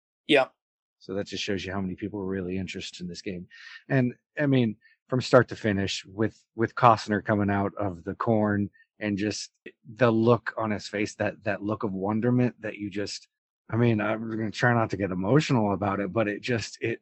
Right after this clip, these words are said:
Speaker 2: it's everything that I love about
Speaker 1: Mm-hmm.
Speaker 2: baseball happened in that little,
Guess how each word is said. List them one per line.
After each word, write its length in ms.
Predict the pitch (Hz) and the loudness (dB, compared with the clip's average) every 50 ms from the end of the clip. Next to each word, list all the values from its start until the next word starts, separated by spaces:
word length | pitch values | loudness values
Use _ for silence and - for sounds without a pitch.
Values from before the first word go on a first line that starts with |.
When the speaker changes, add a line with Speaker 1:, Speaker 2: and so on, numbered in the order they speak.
| _ _ | _ _
Speaker 2:
it's 260 | - 127 117 - - - - | 0 0 0 0 -4 -6 -2
everything 520 | 123 120 110 117 120 110 - - 123 113 110 | -2 0 2 2 0 0 0 -2 -2 0 0
that 160 | 110 113 107 | 0 0 0
I 140 | 104 107 107 | 0 0 0
love 580 | 104 104 110 110 101 92 95 95 92 92 - - - | 0 0 0 0 0 0 0 -2 -4 -8 -12 -10 -8
about 380 | - 104 90 98 95 92 - - | -8 -6 -4 -4 -6 -6 -2 0
Speaker 1:
Mm-hmm. 140 | 160 143 139 | 2 4 4
Speaker 2:
baseball 540 | - - 127 123 123 90 90 90 90 - _ _ _ _ _ _ _ _ _ | 4 2 0 0 -2 -2 -4 -6 -8 -10 _ _ _ _ _ _ _ _ _
happened 560 | - - - 123 117 104 - 113 110 101 98 | -12 -4 0 2 2 2 2 0 0 0 0
in 280 | 98 - 110 110 104 98 | -2 -2 -2 -2 -2 0
that 260 | 101 104 104 104 107 | 0 -2 -2 -2 -4
little, 480 | 110 104 117 113 110 110 110 110 110 | -4 -2 -2 0 0 0 0 -2 -4